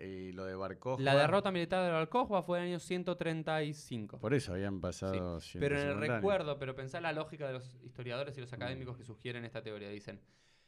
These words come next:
Speaker 2: Los rabinos, la última hazaña militar que intentaron hacer para rebelarse contra el Imperio Romano, ¿qué pasó? Les salió desastrosa.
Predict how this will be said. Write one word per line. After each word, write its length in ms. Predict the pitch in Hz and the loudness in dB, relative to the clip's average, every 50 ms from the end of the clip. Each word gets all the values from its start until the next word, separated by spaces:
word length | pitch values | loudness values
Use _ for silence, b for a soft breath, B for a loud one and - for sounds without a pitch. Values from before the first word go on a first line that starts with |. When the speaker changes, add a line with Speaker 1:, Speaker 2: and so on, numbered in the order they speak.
| b b b b b b b b b b | b b b b b b b b b b
Speaker 2:
Los 220 | - 160 165 165 165 | 0 2 4 4 6
rabinos, 640 | 165 170 175 185 233 220 180 147 151 151 - - - _ _ _ - | 6 6 6 6 4 2 2 2 2 0 -2 -10 -20 _ _ _ -4
la 200 | 131 139 143 160 | 0 2 4 4
última 880 | 185 220 233 226 208 220 - 208 196 190 190 180 180 175 180 175 - - - _ _ _ - | 4 4 0 -2 -4 -6 -8 -6 -6 -4 -2 0 0 0 0 -2 -6 -14 -20 _ _ _ -4
hazaña 520 | - 127 - - - 175 185 190 180 165 151 | -4 -4 -2 0 2 2 2 2 0 0 0
militar 420 | 143 135 135 131 135 165 160 156 | 0 0 -2 0 0 0 0 0
que 80 | 127 160 | -2 -6
intentaron 520 | 143 135 135 131 127 143 151 151 151 143 | -4 -4 -2 -2 0 0 0 0 2 0
hacer 400 | 135 123 127 127 147 143 139 139 | -2 -2 -2 2 2 2 2 2
para 180 | 139 131 127 123 | 2 2 0 2
rebelarse 440 | 123 127 123 123 127 143 139 131 139 | 2 2 2 2 2 2 0 0 -2
contra 240 | 135 123 120 120 123 | -4 -4 -2 -2 0
el 40 | 123 | 0
Imperio 320 | 123 123 139 139 139 135 | 0 0 0 0 2 2
Romano, 380 | 127 127 127 139 147 143 139 135 | 2 2 2 2 2 0 0 -2
¿qué 100 | - 135 | -2 -2
pasó? 480 | 127 123 127 - 151 170 202 220 - - - | -2 -2 0 2 4 4 2 2 -2 -12 -12
Les 100 | 127 113 | -10 -6
salió 200 | - 120 135 143 | -4 -2 0 0
desastrosa. 540 | 139 120 113 113 127 120 107 - - - | 0 0 -2 -4 0 0 0 0 -2 -8